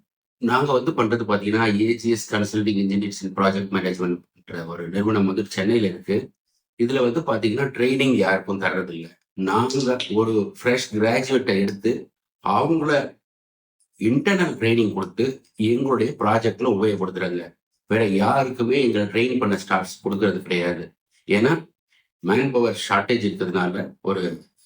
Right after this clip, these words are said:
கிராஜுவேட் இன்ஜினியர்ஸ் எடுத்து, அவங்கள முழுமையா ஒரு இன்டர்நேஷனல் லெவல்ல, அதாவது உலக லெவல்ல இருக்கக்கூடிய இன்ஜினியரிங்க, அஹ், டிசைன் சம்பந்தமா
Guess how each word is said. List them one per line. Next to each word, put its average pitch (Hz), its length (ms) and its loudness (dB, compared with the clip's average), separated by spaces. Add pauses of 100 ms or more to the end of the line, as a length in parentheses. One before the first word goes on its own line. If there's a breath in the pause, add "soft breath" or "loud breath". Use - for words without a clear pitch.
கிராஜுவேட் 104 460 0
இன்ஜினியர்ஸ் 95 380 0
எடுத்து, 90 360 -2
அவங்கள 95 400 -2
முழுமையா 110 640 2
ஒரு 98 460 -2
இன்டர்நேஷனல் 123 760 2
லெவல்ல, 92 300 0
அதாவது 107 300 0
உலக 120 280 4
லெவல்ல 113 40 2
இருக்கக்கூடிய 104 520 0
இன்ஜினியரிங்க, 92 800 -2 (520)
அஹ், 90 340 -6
டிசைன் 113 580 0 (140)
சம்பந்தமா 98 640 0